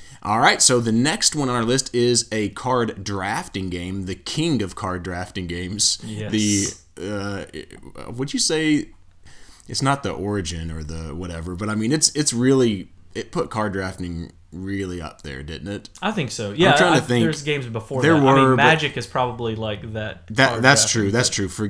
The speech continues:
Speaker 1: yeah, forgive me, Magic fans, for sure. No, seriously.
Speaker 2: Neither one of us have played
Speaker 1: We don't, yeah.
Speaker 2: Magic, so,
Speaker 1: I used to
Speaker 2: but
Speaker 1: play
Speaker 2: Oh,
Speaker 1: Magic.
Speaker 2: you did?
Speaker 1: I
Speaker 2: Oh,
Speaker 1: did
Speaker 2: this is a
Speaker 1: whenever I was in
Speaker 2: conversation
Speaker 1: high
Speaker 2: for another
Speaker 1: school.
Speaker 2: time.
Speaker 1: Yeah, another,
Speaker 2: Okay.
Speaker 1: another time. Um, so that's Seven Wonders by Antoine Bauza, and in it you're just passing cards and you're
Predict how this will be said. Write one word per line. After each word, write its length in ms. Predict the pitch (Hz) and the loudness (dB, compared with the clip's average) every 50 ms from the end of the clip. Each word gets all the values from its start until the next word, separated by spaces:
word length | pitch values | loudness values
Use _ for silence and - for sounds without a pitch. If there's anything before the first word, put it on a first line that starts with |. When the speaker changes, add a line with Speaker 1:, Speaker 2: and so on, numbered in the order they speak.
| 92 - | -4 -6
Speaker 1:
yeah, 180 | 76 95 104 95 | -6 -6 -6 -4
forgive 380 | - - 104 101 107 110 101 101 | -4 -6 -4 0 0 0 0 0
me, 120 | 98 92 | -2 -2
Magic 380 | 90 90 87 85 82 82 78 - | -2 -4 -4 -6 -6 -8 -10 -10
fans, 300 | 85 85 82 80 78 - | -10 -10 -8 -6 -6 -6
for 100 | 80 78 | -4 -4
sure. 240 | - - 87 82 | -4 -4 -2 0
No, 220 | 98 139 147 135 117 | 4 6 6 6 6
seriously. 500 | - - 131 127 123 110 101 107 160 185 | 6 6 6 6 4 4 4 6 6 8
Speaker 2:
Neither 140 | 180 180 170 | 8 8 6
one 100 | 175 170 | 6 6
of 100 | 165 151 | 4 4
us 120 | 143 - | 2 0
have 100 | 135 113 | 0 -2
played 140 | - 143 131 | 0 4 6
Speaker 1:
We 80 | 139 151 | 8 8
don't, 220 | 143 139 - 117 | 8 6 4 2
yeah. 160 | 127 123 110 | 2 2 2
Speaker 2:
Magic, 240 | 101 101 104 95 - | 2 0 -2 -4 -4
so, 120 | - - 160 | 0 4 6
Speaker 1:
I 120 | 214 220 | 6 6
used 240 | 180 170 165 143 - | 6 6 4 4 2
to 60 | 127 | 2
Speaker 2:
but 60 | 113 107 | 0 -2
Speaker 1:
play 120 | 98 95 90 | -2 -4 -4
Speaker 2:
Oh, 20 | |
Speaker 1:
Magic. 320 | 90 87 160 170 139 123 175 | 0 4 4 4 4 4 0
Speaker 2:
you 80 | 214 | 0
did? 180 | 226 208 131 92 | -2 -2 -2 2
Speaker 1:
I 160 | 90 - - | 4 4 4
Speaker 2:
Oh, 40 | 117 | 4
Speaker 1:
did 180 | 104 101 101 95 | 4 2 0 -2
Speaker 2:
this 160 | 98 101 165 | -2 -2 -2
is 0 | |
a 40 | 156 | 0
Speaker 1:
whenever 100 | 160 170 | 0 0
I 60 | 156 | 0
was 120 | 143 - - | 0 0 0
in 80 | 135 | 0
Speaker 2:
conversation 20 | 123 | 0
Speaker 1:
high 300 | 110 92 - 117 110 113 | -2 -2 0 0 0 0
Speaker 2:
for 60 | 113 | 0
another 80 | 104 92 | -4 -4
Speaker 1:
school. 100 | - - | -4 -4
Speaker 2:
time. 100 | - 101 | -2 -2
Speaker 1:
Yeah, 160 | 117 110 104 113 | -2 -2 0 0
another, 220 | 113 120 127 127 | 0 0 2 0
Speaker 2:
Okay. 100 | - 139 | 0 0
Speaker 1:
another 240 | - 135 127 143 123 | 0 0 2 2 2
time. 300 | - 135 113 101 95 90 - 123 - - - - 165 - - | 2 2 0 0 -2 -4 -8 -10 -12 -14 -14 -16 -16 -8 -2
Um, 340 | - 139 135 123 113 104 - | 2 2 4 4 2 2 2
so 140 | - - 139 | 2 2 4
that's 200 | 139 180 208 - | 4 4 4 6
Seven 320 | - - 185 180 165 143 127 | 6 6 6 4 4 4 4
Wonders 360 | 120 127 123 117 101 92 92 | 2 2 2 2 0 0 -2
by 260 | 95 98 95 92 90 | -2 -2 -2 -2 -2
Antoine 460 | - 98 110 107 - 110 101 98 92 | -4 -4 -4 -4 -4 -4 -4 -4 -4
Bauza, 480 | 82 85 80 85 98 104 - 82 78 78 | -4 -4 -4 -2 -2 -2 -2 -2 -4 -6
and 100 | 87 92 | -6 -4
in 140 | 98 104 113 | -2 -2 -2
it 140 | 117 95 76 | -2 -2 -4
you're 180 | 98 98 98 | -4 -4 -4
just 460 | 95 87 85 85 104 101 - - - | -6 -6 -6 -4 -2 -2 -2 -2 -4
passing 420 | - - 98 101 113 - 117 110 104 | -2 -2 0 2 2 2 0 0 -2
cards 460 | - 110 101 117 131 143 139 113 107 | -4 -4 -4 -2 -2 -2 -2 -2 -4
and 100 | 98 92 | -4 -4
you're 340 | 95 98 101 98 95 92 | -4 -2 -2 -2 -4 -6